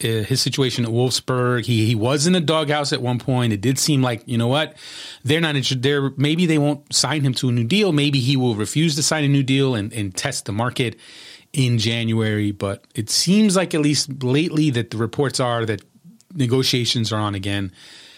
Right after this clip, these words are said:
between Brooks and Wolfsburg, and Brooks is back in the lineup at Wolfsburg. He's, he's obviously was on the bench for a while, but he is playing again.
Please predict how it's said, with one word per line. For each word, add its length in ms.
between 260
Brooks 220
and 100
Wolfsburg, 540
and 400
Brooks 460
is 80
back 260
in 60
the 80
lineup 300
at 80
Wolfsburg. 520
He's, 160
he's 360
obviously 320
was 160
on 100
the 60
bench 220
for 100
a 40
while, 300
but 140
he 180
is 100
playing 300
again. 420